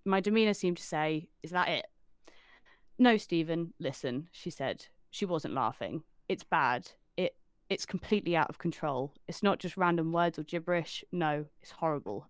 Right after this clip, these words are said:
I say horrible, disgusting things." She was starting to raise her voice,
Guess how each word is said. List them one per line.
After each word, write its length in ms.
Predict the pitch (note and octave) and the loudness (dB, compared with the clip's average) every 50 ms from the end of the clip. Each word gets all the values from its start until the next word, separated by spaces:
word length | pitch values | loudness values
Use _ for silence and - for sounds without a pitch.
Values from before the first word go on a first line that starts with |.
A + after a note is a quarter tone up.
| - | -12
I 40 | E3 | -12
say 200 | - - F3 E3 | -8 -6 -6 -6
horrible, 460 | D#3 - - F#3 F3 E3+ D#3+ F3 E3+ | -6 -4 -2 0 0 0 0 -2 -6
disgusting 580 | D#3+ - - - - D#3+ C#3 - - D#3+ D3+ D#3 | -8 -8 -10 -8 -6 -6 -6 -8 -8 -8 -8 -6
things." 500 | - D3 B2+ F2 G2 - - - - - - - - - - - - - - - - - | -4 -4 -4 -4 -4 -8 -10 -12 -16 -18 -20 -20 -20 -20 -20 -20 -20 -20 -20 -20 -16 -2
She 100 | - - | 2 4
was 60 | F#3 - | 4 6
starting 280 | - G#3+ G3+ - F#3+ | 6 6 6 6 4
to 100 | - F#3 | 0 0
raise 220 | F#3 F#3 F3 E3+ - | 2 2 2 2 2
her 100 | F3+ E3+ | 0 0
voice, 500 | E3+ F3 E3+ D#3+ E3 - - - - | 2 2 2 2 2 -2 -6 -14 -16